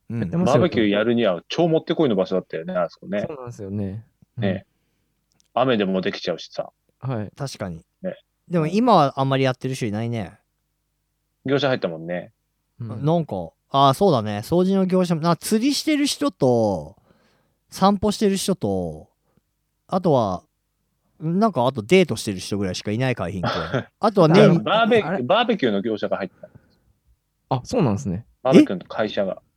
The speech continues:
Speaker 1: え？
Speaker 3: で、バーベキューやりたい人はここの会社の電話番号か、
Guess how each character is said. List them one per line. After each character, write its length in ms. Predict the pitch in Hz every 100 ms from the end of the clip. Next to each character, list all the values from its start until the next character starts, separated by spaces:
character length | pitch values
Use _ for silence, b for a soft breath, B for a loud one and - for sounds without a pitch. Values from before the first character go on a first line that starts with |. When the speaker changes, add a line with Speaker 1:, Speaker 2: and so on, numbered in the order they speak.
| _ _ _ _ _
Speaker 1:
え？ 60 | 120
Speaker 3:
で、 20 |
バ 220 | 107 156
ー 20 |
ベ 100 | 185
キ 80 | 180
ュ 20 | 107
ー 20 |
や 80 | 110
り 100 | 120
た 120 | 147
い 40 |
人 140 | - 190
は 120 | 113
こ 100 | -
こ 100 | 113
の 160 | 107
会 220 | 98 107 101
社 120 | 107
の 240 | 104 - -
電 140 | 113
話 60 | 107
番 140 | 104
号 120 | 92 85
か、 160 | 92